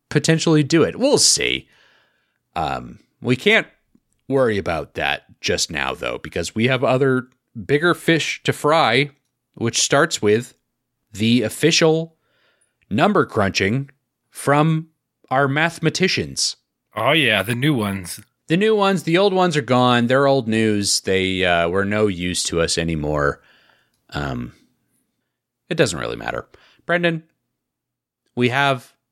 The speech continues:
Speaker 1: what is the official ranking of the ten episodes of Samurai Jack Season five. Are you ready to delve into this with me for one last time?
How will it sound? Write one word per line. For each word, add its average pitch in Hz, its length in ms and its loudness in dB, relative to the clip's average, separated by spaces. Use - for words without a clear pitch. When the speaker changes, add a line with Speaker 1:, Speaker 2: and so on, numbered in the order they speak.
Speaker 1:
what 139 180 2
is 123 220 0
the 113 180 0
official 175 440 0
ranking 104 540 -2
of 92 160 -12
the 85 140 -10
ten 107 400 -2
episodes 82 720 -4
of 107 300 -2
Samurai 92 440 -2
Jack 78 300 -4
Season 73 360 -6
five. 69 360 -2
Are 76 100 -2
you 98 180 0
ready 123 360 0
to 120 120 -6
delve 117 300 0
into 113 220 -2
this 110 200 -2
with 104 160 -6
me 107 100 -2
for 110 140 -2
one 104 200 -2
last 98 240 -4
time? 98 280 -4